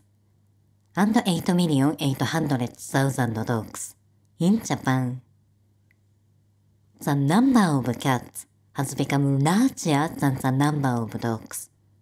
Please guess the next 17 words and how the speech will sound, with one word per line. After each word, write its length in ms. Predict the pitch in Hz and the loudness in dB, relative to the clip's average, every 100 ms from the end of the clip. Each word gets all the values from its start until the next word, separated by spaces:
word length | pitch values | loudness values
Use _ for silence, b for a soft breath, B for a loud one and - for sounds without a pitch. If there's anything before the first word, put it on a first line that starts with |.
| _ _ - | _ _ -8
since 380 | - 208 214 - | 0 0 0 0
two 180 | 214 | 0
thousand 560 | 247 - 147 135 131 127 | 2 0 -2 0 0 -2
seventeen. 720 | 123 127 127 123 131 123 120 - _ _ _ _ _ _ _ _ _ _ _ _ _ _ _ _ _ _ _ _ - | -4 -2 -2 0 -2 -2 -4 -12 _ _ _ _ _ _ _ _ _ _ _ _ _ _ _ _ _ _ _ _ -2
What 260 | 143 - | -2 -2
kind 400 | - 254 330 240 | 2 4 4 4
of 300 | 175 151 139 | 2 0 -2
cat 240 | - 160 - 139 | -2 -4 -2 -2
breeds 400 | 156 151 139 - | 0 2 0 0
are 220 | 156 147 | 0 0
popular? 680 | - 143 - 123 113 117 - _ _ _ _ _ _ _ _ _ _ _ _ _ _ _ _ _ _ _ _ - | 0 -4 0 -2 -2 -6 -12 _ _ _ _ _ _ _ _ _ _ _ _ _ _ _ _ _ _ _ _ -2
Number 340 | 156 143 151 | -2 0 -2
five 460 | - 175 151 165 - _ _ _ _ - | 0 2 2 -2 -8 _ _ _ _ -6
is 180 | 143 - | -2 0
a 100 | 147 | 2
Norwegian 600 | 147 151 226 - 214 151 | 2 4 2 4 2 2
forest 500 | 160 147 135 - | -2 0 0 -4